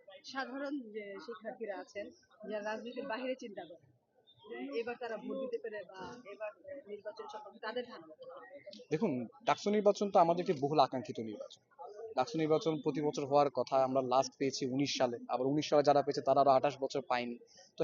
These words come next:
Speaker 2: স্বাভাবিকভাবে ডাকসু নির্বাচন নিয়ে আমাদের সকলের মধ্যে উৎসাহ উদ্দীপনা শেষ নেই, সেটা সাধারণ শিক্ষার্থী কিংবা আপনি যদি বলেন অসাধারণ শিক্ষার্থী, সব, সমস্ত ক্ষেত্রেই।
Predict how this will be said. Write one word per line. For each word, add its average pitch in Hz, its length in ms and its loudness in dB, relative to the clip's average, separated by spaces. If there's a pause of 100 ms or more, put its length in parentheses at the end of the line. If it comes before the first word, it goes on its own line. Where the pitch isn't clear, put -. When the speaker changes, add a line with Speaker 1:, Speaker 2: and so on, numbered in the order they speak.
Speaker 2:
স্বাভাবিকভাবে 196 460 8 (100)
ডাকসু 185 280 4
নির্বাচন 185 300 2
নিয়ে 175 180 6
আমাদের 165 240 2
সকলের 175 300 2
মধ্যে 175 160 0 (140)
উৎসাহ 185 280 2 (120)
উদ্দীপনা 156 460 0
শেষ 135 160 -2 (100)
নেই, - 120 -16 (420)
সেটা 180 160 6 (560)
সাধারণ 185 340 8
শিক্ষার্থী 170 360 6 (100)
কিংবা 170 220 6
আপনি 160 120 4
যদি 151 160 2
বলেন 147 180 10
অসাধারণ 160 360 8
শিক্ষার্থী, 151 260 0 (100)
সব, 147 100 4 (240)
সমস্ত 147 260 2 (100)
ক্ষেত্রেই। 117 340 -6